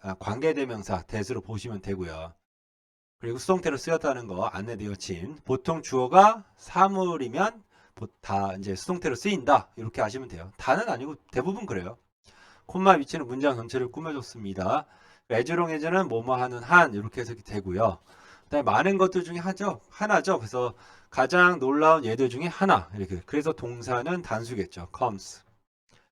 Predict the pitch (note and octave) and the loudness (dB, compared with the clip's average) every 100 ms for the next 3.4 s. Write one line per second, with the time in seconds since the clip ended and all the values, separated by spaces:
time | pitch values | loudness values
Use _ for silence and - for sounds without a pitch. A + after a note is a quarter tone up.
0 | _ _ _ _ - A#2+ C3+ F3 F3+ - | _ _ _ _ -4 -4 0 0 0 2
1 | C#3 F3+ F3+ F3 G3 G3 - G#3 G3 E3+ | 2 2 0 4 6 4 0 -4 -2 0
2 | F#3+ F3+ D3+ A#2+ F#2 F2 F2+ G2 A#2+ C#3 | 0 -2 -4 -10 -8 -8 -6 -6 -6 -10
3 | - E3 D#3+ D3+ | -8 -6 -6 -8